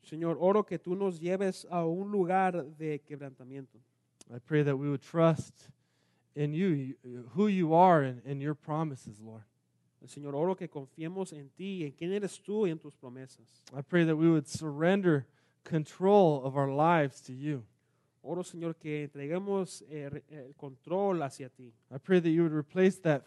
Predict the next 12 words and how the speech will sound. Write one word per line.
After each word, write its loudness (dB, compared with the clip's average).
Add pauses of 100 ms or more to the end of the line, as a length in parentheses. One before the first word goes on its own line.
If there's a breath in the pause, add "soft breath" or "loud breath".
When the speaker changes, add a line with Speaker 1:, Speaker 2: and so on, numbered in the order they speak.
(140)
Speaker 2:
fear 2
and -8
that -10
anxiety 4
and -4
that -6
stress 6
and -4
that 0
worry 12
with 0 (240)
faith. -6